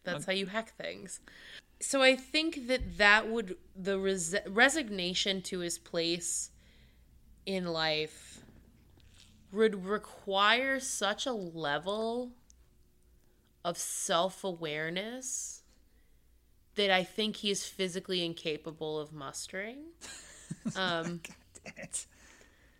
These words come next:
Speaker 1: and I think it's, like, I think if there's ever been a Jesus take the wheel moment, it's this, right?
Speaker 2: <laughs>
Speaker 1: Like, literally, they're going to find out I'm Josh.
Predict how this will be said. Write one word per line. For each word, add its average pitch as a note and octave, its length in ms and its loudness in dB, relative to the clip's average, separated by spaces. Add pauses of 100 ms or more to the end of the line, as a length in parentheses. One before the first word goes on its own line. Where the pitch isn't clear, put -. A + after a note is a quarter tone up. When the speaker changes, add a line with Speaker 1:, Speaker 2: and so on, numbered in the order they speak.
(720)
Speaker 1:
and A3 120 6
I A3 120 6
think C4 380 -2 (120)
it's, - 340 -4 (520)
like, F#3+ 480 0 (240)
I G#3 80 6
think C4 260 2
if B3+ 100 -2
there's G#3+ 260 2
ever F#3 280 2
been F#3 220 0
a F3+ 80 0
Jesus E3+ 440 -4
take F3 240 -2
the E3+ 80 -4
wheel D#3+ 320 0
moment, D#3+ 600 -2 (100)
it's F#3+ 220 -4
this, - 720 -6
right? F#3+ 340 6
Speaker 2:
<laughs> - 0 -
Speaker 1:
Like, G#3 220 6
literally, G#3 1120 4 (1200)
they're G#3+ 180 8
going A3 340 4
to G#3 80 2
find G3+ 360 2
out F3+ 200 4
I'm E3+ 260 -2
Josh. D#3+ 920 -2